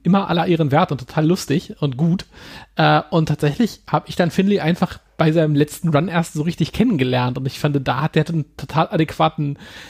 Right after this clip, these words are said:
Mitkader an, äh, abgegeben, der eben auch genau das einfach verkörpert hat. Also, was er darstellen sollte, das war eben einfach einer, der, der alte Opi, der dir ein bisschen aufs Maul haut. Und das ist halt so der, der, der Gradmesser jetzt erstmal an der Stelle. Ja, das ist so der erste Prüfstand für dich in der Promotion. Und als,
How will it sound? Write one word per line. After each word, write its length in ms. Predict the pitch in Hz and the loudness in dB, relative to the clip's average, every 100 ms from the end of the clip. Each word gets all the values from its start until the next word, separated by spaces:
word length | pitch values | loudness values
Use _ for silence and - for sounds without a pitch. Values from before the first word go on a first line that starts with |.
| - | -6
Mitkader 500 | - 175 - 208 208 | 0 0 2 2 2
an, 140 | 214 202 | 0 -2
äh, 540 | 196 175 185 185 180 165 | 2 2 2 0 -4 -4
abgegeben, 540 | 190 208 165 208 208 | -4 -2 0 0 2
der 120 | 151 | 2
eben 240 | 151 147 175 | 2 0 -2
auch 260 | 151 - | -6 -4
genau 280 | 135 127 151 | -6 0 0
das 140 | 190 | 0
einfach 160 | 175 175 | 0 -2
verkörpert 500 | 151 - 151 190 - | -2 -2 0 0 0
hat. 160 | 143 147 233 202 _ _ _ - | -2 -6 -20 -20 _ _ _ -4
Also, 180 | 156 156 | -4 -2
was 160 | 180 196 | -2 2
er 60 | 185 | 2
darstellen 400 | 330 - 165 139 | 2 0 -2 0
sollte, 240 | 139 139 | 0 0
das 160 | 147 165 | 0 0
war 100 | 170 | 2
eben 160 | 185 | 0
einfach 220 | 185 185 | -2 -2
einer, 180 | 185 185 | 0 0
der, 160 | 175 165 | 2 0
der 240 | 165 165 | 0 0
alte 220 | 165 185 | 0 -2
Opi, 240 | 196 202 214 | -4 -4 0
der 80 | 196 | 2
dir 80 | |
ein 80 | 202 | 0
bisschen 160 | 208 220 | 0 -2
aufs 160 | 185 | -2
Maul 320 | 190 220 214 139 | 0 2 2 2
haut. 220 | 139 - | 0 0
Und 180 | 156 - | -6 -10
das 220 | 160 156 190 | -6 -4 -2
ist 100 | 160 | -2
halt 160 | 170 | -2
so 80 | 165 | 0
der, 340 | 160 156 160 - - - - _ - | 2 4 2 -4 -18 -20 -20 _ 0
der, 320 | 165 156 151 | 2 4 2
der 120 | 156 | 2
Gradmesser 560 | 135 131 185 165 143 135 | 0 0 0 2 0 0
jetzt 180 | 131 - | -2 -2
erstmal 340 | 143 - 143 | -4 -4 -6
an 80 | 139 | -6
der 80 | 135 | -6
Stelle. 240 | 139 135 | -4 0
Ja, 140 | 143 | 2
das 140 | 185 156 | 2 0
ist 80 | 156 | 2
so 60 | |
der 100 | 156 | 2
erste 180 | 214 160 | 2 -2
Prüfstand 440 | - 196 - 156 | 0 0 2 0
für 80 | 131 | 0
dich 120 | 131 | -2
in 60 | 135 | -2
der 80 | 139 | -2
Promotion. 500 | 139 135 147 143 180 | -2 0 0 0 -4
Und 60 | |
als, 200 | 151 - | -6 -6